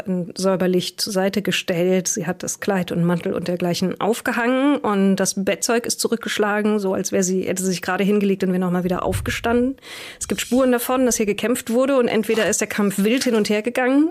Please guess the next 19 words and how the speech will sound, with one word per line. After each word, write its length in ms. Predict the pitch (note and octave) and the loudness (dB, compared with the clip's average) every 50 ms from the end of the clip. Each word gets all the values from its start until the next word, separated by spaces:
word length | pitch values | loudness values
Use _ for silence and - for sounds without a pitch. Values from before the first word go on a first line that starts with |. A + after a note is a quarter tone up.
| - - | 0 0
oder 400 | - A3+ A#3+ A#3 A3+ A3+ A3+ A3+ | 2 2 2 4 2 2 2 4
mehrere 440 | A3 A3 A#3 A#3 A3+ G#3+ G3+ G#3+ G#3+ | 4 2 2 2 2 2 2 2 2
Leute 280 | G#3+ G#3+ A3+ - A#3 | 2 0 0 -2 -2
waren 200 | A#3 A#3+ B3 B3 | 0 2 2 2
daran 180 | B3 A#3+ A#3+ A#3 | 2 0 0 -2
beteiligt. 560 | A#3+ A#3+ - - B3 A#3+ B3 B3+ B3 - - - - - - - - - - - | -2 -2 -2 0 0 2 2 0 -2 -4 -8 -12 -14 -14 -14 -14 -14 -16 -12 -6
Jemand 360 | - A3 B3 C#4 C4+ B3+ A#3+ B3 | -2 0 2 4 4 2 0 0
ist 280 | - - C#4 - - | 0 -2 -2 -2 -2
gegen 300 | - D4 C4+ C4+ C4+ C4 | -2 0 2 2 4 4
das 180 | B3 A3 A3 - | 2 2 0 -2
Fenster 480 | - - - A3 C4 D4+ - - D4 C#4 | -4 -4 -2 0 0 0 2 0 0 0
geworfen 560 | C4 G#3 F#3 G3 F#3 A3+ - - C4+ A#3 G#3 | 0 0 2 2 2 2 2 0 0 2 2
worden, 420 | G#3+ A3 A#3 B3+ D4 D4 D#4+ F4 E4+ - _ _ - _ _ - | 2 2 2 2 2 2 2 0 -2 -6 _ _ -20 _ _ -2
würdest 260 | C4 B3+ C4+ B3+ - - | 0 0 0 0 0 0
du 60 | C4 | 0
sagen? 480 | B3 B3+ A#3+ A#3+ A#3 B3 C4 D4 D#4 D4 - | 0 2 2 2 2 2 2 0 0 -2 -4
Und 340 | C4+ A3+ A3+ A3+ A3+ G#3 G3 - _ - _ - - - - - - - C#3+ C3 C3 B2 - B2 - - - - - - - - - _ _ _ _ _ _ _ _ _ - - | -4 -4 -4 -4 -6 -8 -10 -12 _ -20 _ -12 -6 -4 -2 0 0 0 0 0 0 0 0 -2 -4 -4 -8 -20 -20 -20 -20 -20 -20 _ _ _ _ _ _ _ _ _ -8 -6
<laughs> 100 | F#3+ - | -4 -2
hat 420 | A3 G#3+ G3+ G#3 - - - - | -2 -4 -4 -4 -4 -4 -4 -4